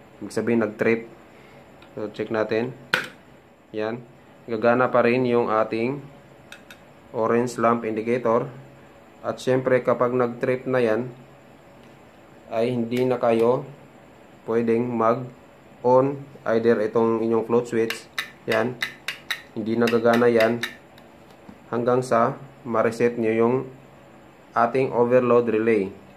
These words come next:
Yan. Tsaka pa gagana. Yan.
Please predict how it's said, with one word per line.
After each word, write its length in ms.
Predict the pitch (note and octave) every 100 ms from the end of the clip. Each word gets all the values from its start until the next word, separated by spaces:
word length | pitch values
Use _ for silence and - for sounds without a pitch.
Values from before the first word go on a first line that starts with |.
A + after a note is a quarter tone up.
| - - - - - - - - - - - - - - -
Yan. 240 | A2 A2 A#2+ -
Tsaka 320 | - G#2+ A#2
pa 240 | - A2+ A#2+
gagana. 560 | G#2 G#2+ G#2+ G#2+ A#2 C3+ - - - - - - - - - - _ _ -
Yan. 180 | G#2